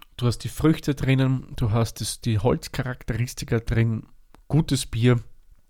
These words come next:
kann man wirklich empfehlen. Wenn mich jetzt wer fragen würde, wo würdest das du dazu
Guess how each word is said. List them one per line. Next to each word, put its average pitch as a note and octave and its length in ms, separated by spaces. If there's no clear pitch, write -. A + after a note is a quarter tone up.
kann G#2+ 160
man G#2 180
wirklich A2 520
empfehlen. F2+ 580
Wenn A#2 140
mich D3+ 140
jetzt D3+ 160
wer C3+ 80
fragen B2 380
würde, B2+ 220
wo G#2+ 120
würdest B2+ 320
das A#2+ 120
du B2 120
dazu A#2 360